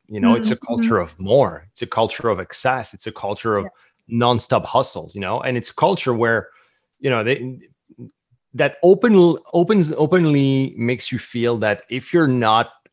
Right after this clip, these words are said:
Speaker 1: active all the time, you are n-, you're, you're not playing the game. You know,
Speaker 2: Mm-hmm.
Speaker 1: you're not a real entrepreneur if you're not hustling twenty-four seven. And
Speaker 2: Yeah.
Speaker 1: that's the kind of narrative that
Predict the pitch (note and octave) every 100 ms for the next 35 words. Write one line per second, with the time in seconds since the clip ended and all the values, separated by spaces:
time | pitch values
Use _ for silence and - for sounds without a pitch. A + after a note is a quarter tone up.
0 | _ A#2 C3+ - - C3 A2 F#2 - A2+
1 | C#3 C3 - G#2+ F#2+ G#2 D#3+ C3 C#3 _
2 | _ _ C3 C3 C#3 D3+ D3 B2 A#2+ A#2
3 | C3+ C#3 B2+ B2+ B2 F#2+ _ _ - C#3
4 | C#3+ C3 - A#2 G#2 G#2 F#2+ F#2+ E2+ _
5 | _ _ - B2 A#2 B2 C#3+ C3+ C3 C3
6 | A#2+ A#2 A2+ G#2+ - A#2+ A2 G2 - G#2+
7 | G#2 - - C3+ - G#2+ G#2+ - G#2 G2
8 | F#2+ - G2 F#2+ F#2+ A#2 F3 A3 E4 D#4+
9 | - D#3+ E3 A2+ A#2 B2+ C#3 A2+ F#2 A2
10 | G#2+